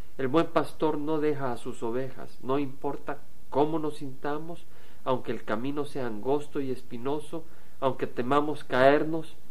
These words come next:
recordemos, el buen pastor va con nosotros. Él toma sus ovejas en sus brazos,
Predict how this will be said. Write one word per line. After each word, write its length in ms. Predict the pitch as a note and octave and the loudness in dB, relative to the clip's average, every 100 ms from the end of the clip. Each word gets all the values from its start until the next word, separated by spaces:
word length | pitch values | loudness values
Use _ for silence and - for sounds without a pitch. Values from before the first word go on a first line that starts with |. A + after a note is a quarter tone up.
| - - | -2 -2
recordemos, 800 | A2+ G#2+ G2 G#2 B2+ C3+ C#3 C3 - - - | -2 -2 -2 0 2 2 0 -2 -2 -2 -2
el 120 | F#2+ | -2
buen 240 | F#2+ A#2+ A#2 | 0 0 0
pastor 480 | G#2+ - - A2 G2+ | -2 -2 -2 -2 0
va 140 | A2 A2+ | 0 0
con 240 | G#2 F2 | -2 -2
nosotros. 640 | C2+ - D2+ - - C#2+ - - - - - - - - - | -2 -2 -2 -2 -4 -4 -4 -4 -4 -2 -2 -2 -2 -2 0
Él 140 | C#3+ D3+ | 0 2
toma 260 | F#3+ F3+ | 2 2
sus 220 | E3 D#3+ D#3 | 2 0 0
ovejas 500 | C#3 D#3 D3+ C#3+ C#3+ | 2 2 2 0 -2
en 60 | |
sus 200 | C3 C3+ | -2 -2
brazos, 540 | C#3 D#3+ D3+ F2 - | -2 -2 -2 -4 -4